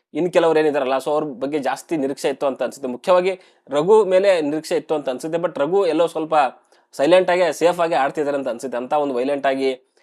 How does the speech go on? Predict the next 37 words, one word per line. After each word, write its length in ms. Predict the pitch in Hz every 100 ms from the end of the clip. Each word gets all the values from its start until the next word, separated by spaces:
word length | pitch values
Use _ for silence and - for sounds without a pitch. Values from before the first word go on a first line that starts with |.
| _
ಆ, 360 | 127 127 127 123
ಅಗ್ರೆಸಿವ್ 400 | 120 156 147 165
ಆಗಿ 140 | 156
ಆಡ್ತಾ 260 | 131 131 151
ಇಲ್ಲ. 300 | 127 165 -
So 60 | 156
ಅವ್ರಿಗೆ 240 | 151 160
ಏನ್ 180 | 147 185
ಸಿಗುತ್ತೆ 300 | 190 185 190
ಅದ್ರ 160 | 165 170
ಮೇಲೆ 220 | 170 175
ಆಡ್ತಿರೋದು 480 | 143 - 143 139 131
ಬಿಟ್ರೆ, 380 | 120 147 - - - _ -
so 60 |
ಅಂತ 160 | 180 165
ಲಾಸ್ಟ್ 340 | 165 147 175
ಟೈಮ್ 160 | 180 151
ನಮ್ 120 | 143
ರಜತ್ 280 | 131 151 156
ಬಂದ್ರಲ್ಲ, 300 | 151 131 117
so 180 | 104 165
ಆ 160 | 156
ರೀತಿನಲ್ಲಿ 680 | 185 185 185 175 180 165 143
ಫುಲ್ 220 | 127 160
ವೈಲ್ಡ್ 280 | 135 151 170
ಆಗಿ 260 | 160 156 143
ವೈಲ್ಡ್ 280 | 123 139 143
ಕಾರ್ಡ್ 160 | 139
ಎಂಟ್ರಿ 280 | 131 127 131 117 _ _ _
ಅಲ್ಲಿ 400 | 131 143 120 113 _ _ 120
ಅವರು 200 | 131 120
ಕಾಣಿಸ್ಕೊಂತಾ 500 | 135 151 160 143 135
ಇಲ್ಲ. 100 | 117 -
ಓಕೆ, 140 | - 180
ಅದ್ರ 300 | - - 135
ಬಗ್ಗೆ 200 | 165 180
ಮಾತಾಡೋಣ. 360 | 175 185 151